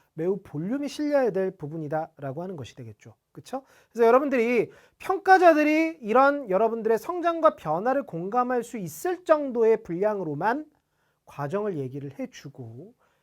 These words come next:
이 내용을 중점적으로 말해줘야 된다는 겁니다.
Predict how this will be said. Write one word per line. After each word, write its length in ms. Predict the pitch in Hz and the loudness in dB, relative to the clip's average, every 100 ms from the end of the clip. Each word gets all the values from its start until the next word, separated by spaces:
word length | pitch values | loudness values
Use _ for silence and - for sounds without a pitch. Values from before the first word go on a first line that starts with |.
| _ - | _ -10
이 300 | 208 269 254 | -4 -4 -2
내용을 720 | 165 151 175 180 208 277 277 | -4 -4 -2 -4 -4 -6 -10
중점적으로 1400 | - 170 185 - 262 269 262 233 208 170 160 226 311 320 _ _ - | -12 -12 -12 -4 -4 -4 -8 -6 -6 -6 -6 -4 -4 -6 _ _ -18
말해줘야 500 | 113 165 185 180 143 | -8 -4 -4 -6 -8
된다는 380 | 127 120 156 | -10 -14 -16
겁니다. 320 | 180 120 113 | -16 -18 -20